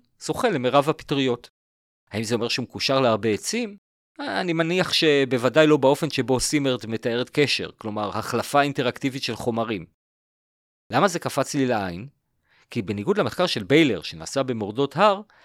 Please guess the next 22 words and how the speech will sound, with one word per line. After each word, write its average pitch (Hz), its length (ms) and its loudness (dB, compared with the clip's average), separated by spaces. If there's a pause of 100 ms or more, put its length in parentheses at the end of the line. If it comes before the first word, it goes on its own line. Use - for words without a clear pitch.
(120)
המחקר 107 360 0
אותו 151 280 0
ביילר 151 260 0
מצטט, 147 540 -2
זה 117 220 -4
שיצר 107 520 -4
התפלגות 117 420 -6
פעמון, 196 500 0 (340)
הוא 123 100 -4
מחקר 170 260 0
מאלפיים 160 360 0
וחמש 196 600 -4
של 143 340 -2
סאות'וורת', - 720 0 (280)
שנעשה 120 480 -2
בסוואנה 147 640 2
בקליפורניה. 117 720 -2 (600)
ורק 170 240 0
ליתר 156 280 2
ביטחון, 120 560 -6
בדקתי, 139 580 0
ואכן, 185 720 -2